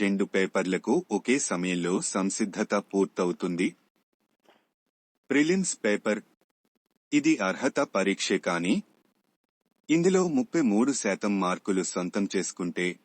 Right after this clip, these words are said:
మిగతా పేపర్ల మూల్యాంకన చేస్తారు. ఇందులో రాణించేందుకు బేసిక్ మ్యాథమెటిక్స్, న్యూమరసీ, ఇంగ్లీష్ లాంగ్వేజ్ తదితర అంశాలపై పట్టు సాధించాలి.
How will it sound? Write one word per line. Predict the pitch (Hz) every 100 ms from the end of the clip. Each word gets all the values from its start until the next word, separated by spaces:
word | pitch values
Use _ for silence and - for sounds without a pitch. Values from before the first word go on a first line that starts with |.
| -
మిగతా | 101 139 175 196
పేపర్ల | 185 107 101 113 107 143
మూల్యాంకన | 95 90 90 92 90 98 85 98
చేస్తారు. | 87 - 87 85 - - _ - - _ _ _ _ _ _ -
ఇందులో | 170 190 196 196
రాణించేందుకు | 113 107 127 131 131 110 110 135
బేసిక్ | 120 95 98 - 110 101
మ్యాథమెటిక్స్, | 95 90 - 92 85 95 - - _ 104
న్యూమరసీ, | 101 107 104 101 - 110 147 - _ 110
ఇంగ్లీష్ | 123 156 185 -
లాంగ్వేజ్ | 107 107 110 113 143 143 -
తదితర | 101 92 - 95
అంశాలపై | 92 87 - 92 87 92 92
పట్టు | 92 - 131
సాధించాలి. | - 90 82 92 85 92 80 92